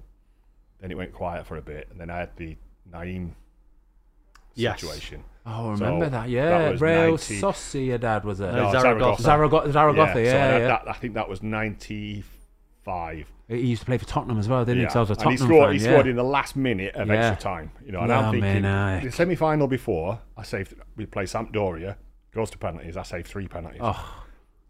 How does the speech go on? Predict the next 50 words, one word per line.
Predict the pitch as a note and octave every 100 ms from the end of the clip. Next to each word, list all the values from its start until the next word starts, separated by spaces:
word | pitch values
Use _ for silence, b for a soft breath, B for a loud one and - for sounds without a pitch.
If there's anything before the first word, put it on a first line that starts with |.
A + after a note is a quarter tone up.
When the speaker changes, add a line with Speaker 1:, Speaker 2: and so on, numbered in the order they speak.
| -
Speaker 1:
Get | A2
us | G2+ -
through. | E2+ D2+ - - - _
And | F#2 E2+
then | E2
we | F2
get | A2+
to | -
the | F2
final. | - F2 D#2+ D2+
Speaker 3:
And | G#2+
he | G#2+
does | A2 G#2+
that | A2
in | G#2+
the |
last | G#2+ G2+ -
minute. | A2 G#2 G2+
Speaker 1:
The |
last | A2+ A2+ A2
Speaker 3:
Oh, |
Speaker 1:
minute, | G#2+ G#2 G#2 G#2
yeah. | G#2 E2
Speaker 3:
it's | F2
Speaker 1:
So | C3
I'm | C3 B2+ B2
like, | A#2
Speaker 3:
horrible. | A#2+ A2+ -
Speaker 1:
yeah. | A#2+ G#2
Speaker 2:
Did | -
you |
play | D4 D4
t-, | C4+ -
with, | C#4 - - A3+
I, | B3+
I |
read | B3+ - G#3+ A#3+
earlier | G#3 F#3+
on | F3
you | C#3
played | - E3 C#3+
with | -
cracked | - A3+ -
ribs. | D#3 A#2 - - - - - _ _ _ _ -
Speaker 1:
In | B2 A#2+
the, | A#2 A#2 A2 A2 G#2+ A2 - - _ _ _ _ _
yeah, | - A#2
in | G#2+
the | G#2
final. | A2+ A2 G#2+ F#2